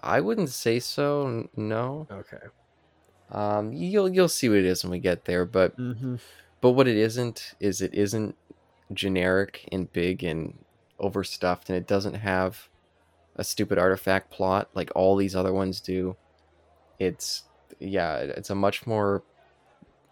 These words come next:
Speaker 1: it, it feels more like a real movie and not just cardboard cutouts moving through a, a paper thin plot, which is what all these have.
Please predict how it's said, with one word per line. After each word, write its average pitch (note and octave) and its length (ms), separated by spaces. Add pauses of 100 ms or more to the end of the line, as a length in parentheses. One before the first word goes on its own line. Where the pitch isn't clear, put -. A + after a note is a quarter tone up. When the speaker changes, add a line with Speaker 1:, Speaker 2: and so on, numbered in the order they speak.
(140)
Speaker 1:
it, G2+ 180
it G#2 160
feels C3+ 360
more A2 180
like G2+ 180
a F#2 60
real F#2+ 200
movie G2 480 (640)
and G2 140
not F#2 260
just - 500 (580)
cardboard G2 540
cutouts F#2 420
moving F#2 280
through F2 280
a, D#2+ 40 (340)
a - 80
paper G2 300
thin F2+ 280
plot, F#2 400 (760)
which G2 160
is F#2 60
what F#2 140
all F#2 180
these F#2+ 220
have. F2+ 320